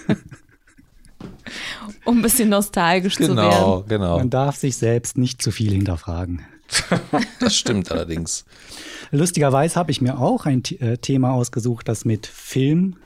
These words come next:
Speaker 3: ja, im weitesten Sinne mit Film zu tun hat. Eher mit Fernsehen.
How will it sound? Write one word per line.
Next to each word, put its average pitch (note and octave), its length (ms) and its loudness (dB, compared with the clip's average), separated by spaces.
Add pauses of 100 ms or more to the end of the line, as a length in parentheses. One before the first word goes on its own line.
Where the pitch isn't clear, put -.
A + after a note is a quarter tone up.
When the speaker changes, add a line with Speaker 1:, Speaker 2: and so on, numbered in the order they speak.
Speaker 3:
ja, D3 100 0
im C3+ 200 2
weitesten A2+ 480 0
Sinne A#2 200 0
mit G2+ 180 0
Film B2 520 0
zu - 140 -10
tun A2+ 300 -4
hat. D3+ 100 -4 (1120)
Eher C3 180 2
mit A2+ 140 0
Fernsehen. C3+ 720 2